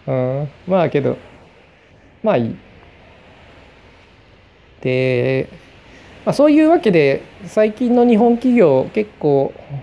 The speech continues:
アイティー企業、なんか、いい感じになってきて、いいよねっていう話でした。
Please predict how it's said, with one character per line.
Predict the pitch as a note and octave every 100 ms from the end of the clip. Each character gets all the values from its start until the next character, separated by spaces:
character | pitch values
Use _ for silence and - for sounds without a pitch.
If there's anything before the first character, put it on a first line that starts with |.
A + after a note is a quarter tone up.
| - -
ア | -
イ | F#3+
テ | G#3
ィ | G#3+
ー |
企 | G#3 G#3
業、 | F3 B2+ - D#3+ - - - - - - - -
な | E3+
ん | D#3
か、 | B2 - - -
い | G#3+
い | G3
感 | C3 B2+
じ | B2+
に | C3+
な | D3+
っ | -
て |
き | B2+ -
て、 | B2+ - - - - - - - -
い | G#3+
い |
よ | F#3 A#2+
ね | B2+
っ | B2 - -
て | A#2+
い |
う | A#2+
話 | A#2+ B2+ C3+
で | B2+
し | A#2 -
た。 | C#3